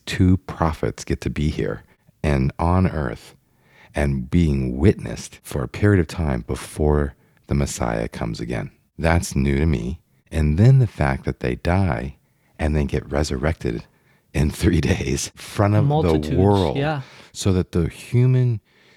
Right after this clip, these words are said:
Speaker 1: brain, the human existence, the, the soul within human body can no longer deny that the mystic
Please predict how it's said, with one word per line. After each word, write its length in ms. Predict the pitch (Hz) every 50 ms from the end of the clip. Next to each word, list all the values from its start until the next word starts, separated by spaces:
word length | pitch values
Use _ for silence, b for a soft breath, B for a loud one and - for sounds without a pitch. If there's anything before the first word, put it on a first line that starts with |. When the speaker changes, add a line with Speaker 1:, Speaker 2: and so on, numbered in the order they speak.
| b b b b -
Speaker 1:
brain, 480 | 87 87 92 101 101 101 90 80 69
the 80 | 64 60
human 380 | - 80 90 101 104 104 98 90
existence, 580 | 78 69 - 98 98 - - 73 65 62 -
the, 180 | - 67 64 - _
the 100 | - 69
soul 520 | - - - - - 95 90 101 113 113 107
within 360 | 101 90 - - 92 90 87
human 420 | 80 - - 82 82 80 76 69
body 400 | 64 - 65 69 71 64 58 60
can 280 | - - - 65 67 69
no 140 | 71 78 82
longer 440 | 90 92 87 78 73 73 69 67 71
deny 440 | 65 69 64 65 67 71 69 62 58
that 140 | 57 - -
the 80 | 62
mystic 540 | 64 67 76 76 - - 55 57 - -